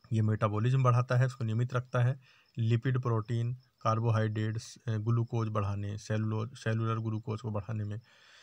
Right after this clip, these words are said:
ये पेप्टाइड हार्मोन है एक। दो हज़ार दस में कैंसर, मधुमेह, हृदय रोग और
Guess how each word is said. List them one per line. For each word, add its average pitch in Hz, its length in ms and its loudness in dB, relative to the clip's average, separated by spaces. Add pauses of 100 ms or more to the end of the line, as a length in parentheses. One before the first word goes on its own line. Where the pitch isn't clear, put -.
(260)
ये 110 60 2
पेप्टाइड 131 640 0
हार्मोन 101 400 -2
है 95 180 -6
एक। - 80 -12 (1900)
दो 117 100 4
हज़ार 147 200 8
दस 143 200 2
में 160 200 -2
कैंसर, 120 500 2 (160)
मधुमेह, 120 520 4
हृदय 117 280 2
रोग 120 300 -2 (220)
और 110 280 0